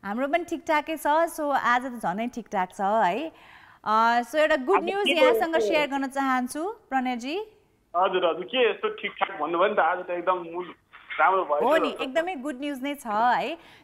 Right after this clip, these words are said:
Speaker 1: So
Speaker 2: अ,
Speaker 1: आज
Speaker 2: के छ?
Speaker 1: ट्वेन्टी नाइन्थ जुलाई वर्ल्ड टाइगर्स डे, विश्वव्यापी रूपमा नै यो दिनमा वर्ल्ड टाइगर्स डे भनेर मनाउने गरिन्छ होइन। So आजको डेटमा एकदमै खुसीको खबर बाहिर निस्केको छ है।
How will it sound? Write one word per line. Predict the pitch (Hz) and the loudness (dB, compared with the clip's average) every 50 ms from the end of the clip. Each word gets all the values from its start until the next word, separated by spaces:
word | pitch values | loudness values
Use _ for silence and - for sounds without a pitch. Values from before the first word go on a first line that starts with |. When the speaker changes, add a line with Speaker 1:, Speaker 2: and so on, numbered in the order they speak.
| _ | _
Speaker 1:
So | - 294 | -6 -6
Speaker 2:
अ, | - - | -2 0
Speaker 1:
आज | - 359 - - - | 2 2 2 2 2
Speaker 2:
के | - - 370 403 - - | 2 4 6 6 4 2
छ? | - 180 170 - _ - | 2 -4 -12 -14 _ -6
Speaker 1:
ट्वेन्टी | 294 302 294 330 | -4 -4 -4 -2
नाइन्थ | 302 320 320 320 320 320 302 | -4 -4 -2 -2 -4 -6 -10
जुलाई | 233 - - 254 240 240 233 233 233 254 330 427 453 - - - _ _ _ _ _ | -14 -12 -10 -2 0 2 4 4 4 4 2 0 -4 -10 -18 -20 _ _ _ _ _
वर्ल्ड | 185 196 247 277 294 311 320 339 320 | -6 -4 -2 0 2 2 2 0 0
टाइगर्स | 311 - 269 254 254 262 247 240 277 262 226 214 185 | -2 -2 0 0 0 0 0 -4 -6 -8 -8 -8 -6
डे, | 233 247 220 165 143 - - - | -4 -4 -4 -4 -6 -12 -18 -16
विश्वव्यापी | 185 196 247 - - 294 226 262 254 247 247 247 | -12 -12 -12 -10 -10 -10 -4 -2 -2 -2 -2 -4
रूपमा | 220 240 233 - 240 240 226 233 | -8 -10 -10 -6 -4 -2 -2 -2
नै | 247 262 269 | -4 -6 -6
यो | 254 233 233 226 220 220 220 214 - - - _ _ _ _ - | -6 -6 -6 -6 -6 -4 -6 -6 -8 -12 -16 _ _ _ _ -20
दिनमा | 170 180 226 220 220 220 220 220 226 247 269 285 285 - _ _ _ _ - | -14 -10 -8 -8 -6 -4 -2 -2 -2 -2 -2 -6 -8 -12 _ _ _ _ -10
वर्ल्ड | 202 208 220 220 214 | -4 -2 -2 -2 -2
टाइगर्स | 226 214 208 202 202 208 208 | -2 -2 -2 -2 -4 -8 -10
डे | 196 - 220 247 262 | -8 -8 -8 -8 -6
भनेर | 214 208 175 180 185 | -6 -8 -8 -8 -10
मनाउने | 185 190 190 185 190 190 190 190 185 | -8 -8 -6 -6 -6 -6 -8 -8 -8
गरिन्छ | 180 180 170 170 170 170 - 185 | -8 -8 -8 -8 -10 -10 -6 -4
होइन। | 175 196 220 226 190 151 165 220 330 - - _ _ _ _ _ _ _ _ - _ - | 0 0 2 2 0 0 -2 -6 -8 -8 -12 _ _ _ _ _ _ _ _ -20 _ -8
So | 277 - | -6 -2
आजको | - 262 269 294 285 339 285 339 330 | 2 2 2 2 0 -2 -4 -4 -4
डेटमा | 262 302 302 294 285 285 294 320 | -4 -4 -4 -4 -4 -2 0 0
एकदमै | 311 302 277 302 269 269 339 339 370 | 0 0 -2 -6 -6 -6 -6 -6 -6
खुसीको | 359 - 269 - - 320 311 320 | -8 -10 -12 -10 -8 -8 -8 -8
खबर | 262 277 277 226 240 233 | -8 -8 -6 -4 -4 -4
बाहिर | 208 214 220 226 214 208 | -2 0 0 0 0 -2
निस्केको | 208 202 - - 185 170 - 185 | -6 -10 -12 -14 -16 -12 -12 -14
छ | 180 - 202 | -12 -6 -4
है। | 196 196 208 214 208 165 165 214 330 381 | -2 0 2 2 2 2 2 0 -4 -8